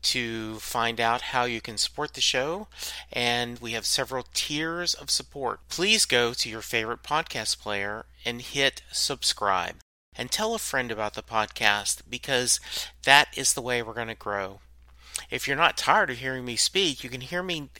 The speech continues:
on Next Stop Everywhere, the Doctor Who podcast,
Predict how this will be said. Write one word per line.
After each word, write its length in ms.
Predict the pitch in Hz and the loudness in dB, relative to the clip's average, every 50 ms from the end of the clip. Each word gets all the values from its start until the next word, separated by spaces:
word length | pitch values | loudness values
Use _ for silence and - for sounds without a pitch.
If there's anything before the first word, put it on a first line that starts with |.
| - - | -6 -2
on 400 | 117 120 120 117 117 120 123 113 | 0 2 2 2 0 0 -2 -2
Next 220 | 117 127 - - | -2 -2 0 0
Stop 240 | - 131 123 - - | 0 0 0 0 -2
Everywhere, 500 | 110 107 - 120 113 113 117 131 180 220 - | -4 -4 -4 -6 -6 -4 -6 -6 -8 -6 -6
the 100 | 233 113 | -4 -2
Doctor 340 | - 107 104 107 - 104 110 | 0 0 0 0 -4 -10 -12
Who 100 | 110 104 | -12 -8
podcast, 640 | - 107 104 104 104 - 104 98 101 - - - | -4 -4 -4 -4 -4 -6 -6 -6 -6 -6 -6 -8